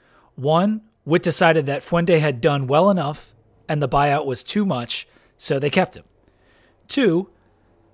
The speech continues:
the Board of Visitors or Tim Sands killed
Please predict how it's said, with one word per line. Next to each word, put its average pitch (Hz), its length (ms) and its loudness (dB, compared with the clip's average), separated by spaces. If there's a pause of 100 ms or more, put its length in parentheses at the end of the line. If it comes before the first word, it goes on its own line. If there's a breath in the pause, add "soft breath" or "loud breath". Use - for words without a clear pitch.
(260)
the 147 80 2
Board 170 240 4
of 208 100 4
Visitors 156 640 0 (220)
or 147 420 0 (100)
Tim 160 240 -2
Sands 139 600 -2 (540)
killed 139 480 0